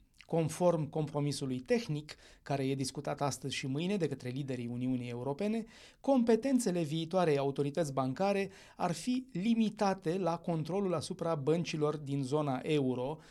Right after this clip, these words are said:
de mari dimensiuni, cu un capital de peste treizeci de miliarde de euro, viitoarei autorități permițându-i se însă să se intereseze și de operațiunile altor bănci europene, chiar de mici dimensiuni,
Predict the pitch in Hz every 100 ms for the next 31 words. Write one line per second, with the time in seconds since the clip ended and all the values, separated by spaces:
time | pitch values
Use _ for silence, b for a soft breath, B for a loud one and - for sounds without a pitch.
0 | B 135 135 135 160 139 139 127 123 -
1 | 120 131 185 B B B - 247 220 233
2 | 226 180 160 165 196 170 151 190 190 175
3 | - 165 180 156 131 170 143 139 147 143
4 | 143 143 143 156 135 120 117 123 127 127
5 | - 78 B B B - 240 233 233 233
6 | 175 151 151 147 143 220 240 - - 156
7 | 143 143 202 214 190 185 - 156 175 180
8 | 185 160 160 - 147 139 131 123 185 185
9 | 170 170 B B - - 269 180 196 -
10 | 160 143 139 - 165 175 160 160 156 202
11 | 226 139 131 135 135 139 127 120 135 208
12 | 190 170 175 151 147 202 - 147 131 117
13 | - 131 202 208